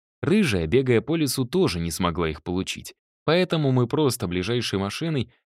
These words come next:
поехали к Балашихинской базе. Искать Воронова я сейчас не собирался, а просто наслаждался возможностью отдохнуть и общался.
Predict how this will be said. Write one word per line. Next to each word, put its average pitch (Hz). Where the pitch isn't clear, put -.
поехали 165
к 107
Балашихинской 104
базе. 85
Искать 160
Воронова 170
я 127
сейчас 127
не 127
собирался, 120
а 98
просто 185
наслаждался 131
возможностью 113
отдохнуть 104
и 127
общался. 117